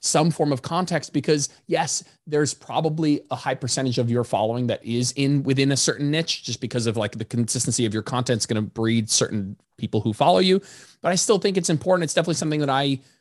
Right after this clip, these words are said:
strive really hard to do. And it was how, kinda how we opened this podcast. Like, don't be intellectually lazy. Like,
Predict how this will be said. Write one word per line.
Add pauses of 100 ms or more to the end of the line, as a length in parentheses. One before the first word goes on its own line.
(240)
strive
really
hard
to
do.
And
it
was
how,
kinda
how
we
opened
this
podcast.
Like,
don't
be
intellectually
lazy. (340)
Like,